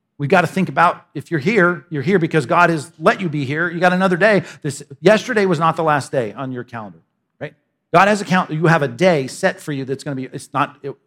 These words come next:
it's, it wasn't yesterday, and it's not today, at least up to this point. So you gotta worry about what's going on now, today. What is the thing God has you do today? Whatever it is, you need to know this.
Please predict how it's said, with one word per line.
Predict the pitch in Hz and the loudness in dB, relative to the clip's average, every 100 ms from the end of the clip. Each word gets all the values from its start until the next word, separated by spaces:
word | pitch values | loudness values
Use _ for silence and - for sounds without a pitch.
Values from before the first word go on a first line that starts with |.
| - | -20
it's, | 113 _ | -20 _
it | 139 | -12
wasn't | 117 127 170 | -6 -6 -2
yesterday, | 202 190 156 170 - _ | -4 -4 -6 -6 -10 _
and | 127 123 | -14 -14
it's | 131 - | -14 -6
not | 151 156 143 | 0 0 -2
today, | 147 220 175 | 2 4 4
at | 143 139 | 0 -2
least | 147 160 180 | -2 -4 -4
up | 165 | -6
to | 151 | -2
this | 202 - | 0 -2
point. | 143 143 170 _ _ _ _ | -6 -8 -10 _ _ _ _
So | - 180 151 139 - _ | 2 4 4 2 -6 _
you | 147 | -2
gotta | 190 175 | 2 4
worry | 156 151 | 4 0
about | 139 135 | 0 -2
what's | 131 | -6
going | - 131 | -8 -8
on | 127 | -8
now, | 120 101 - | -8 -10 -16
today. | - 117 123 95 - _ _ _ _ _ _ - | -18 -4 -2 -2 -10 _ _ _ _ _ _ 0
What | 160 | 2
is | 180 139 110 | 2 -2 -2
the | 131 | -4
thing | - 151 127 | -2 -4 0
God | 135 120 | 0 0
has | 127 117 | -4 -6
you | 120 | -10
do | 117 | -14
today? | - 117 117 | -14 -8 -6
Whatever | 123 202 262 | 0 0 0
it | 269 | -4
is, | 277 139 117 | 0 0 0
you | 156 | -6
need | 180 | -6
to | 170 | -6
know | 151 | -4
this. | 147 175 - | 0 -2 -4